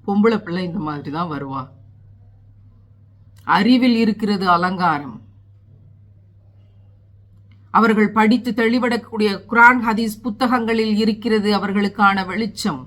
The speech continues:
அவர்கள் செய்யக்கூடிய ஒழுவில் இருக்கிறது, அந்த ஒழுவுல இருக்கு அவர்களுடைய பரவசமும் அழகும் பிரகாசமும். இதை சொல்லி கொடுக்கிற தாய் இருந்தா தானே பிள்ளை வந்து அதை உணர்ந்து கொண்டு வருவா.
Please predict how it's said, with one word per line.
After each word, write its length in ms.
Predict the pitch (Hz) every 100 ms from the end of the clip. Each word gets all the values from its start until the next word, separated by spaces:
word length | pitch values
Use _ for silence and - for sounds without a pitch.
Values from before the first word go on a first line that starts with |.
| - - - - - - - - - - -
அவர்கள் 340 | 175 214 214
செய்யக்கூடிய 640 | 208 226 226 254 - 220 202
ஒழுவில் 500 | 190 214 247 254 254 226
இருக்கிறது, 520 | 208 220 196 180 190 226 240 - - -
அந்த 180 | - 175 175 175
ஒழுவுல 440 | 214 233 302 302
இருக்கு 320 | 254 226 220 262
அவர்களுடைய 760 | 254 214 202 208 190 185 185 196 214 175 - -
பரவசமும் 680 | 196 214 226 214 190 185 202
அழகும் 560 | 170 185 208 202 190 208 - - - - - - - - - -
பிரகாசமும். 760 | 214 196 233 240 240 208 156 139 - - - - - - - - - - - _ - - - -
இதை 300 | 202 - 190 214
சொல்லி 340 | - 220 233 269
கொடுக்கிற 380 | 262 247 233 220
தாய் 380 | - 220 247 269
இருந்தா 300 | 247 233 240 220
தானே 300 | 220 226 254
பிள்ளை 300 | 254 233 247
வந்து 220 | 226 214
அதை 140 | 208 214
உணர்ந்து 260 | 214 226
கொண்டு 180 | 220 190
வருவா. 240 | 175 208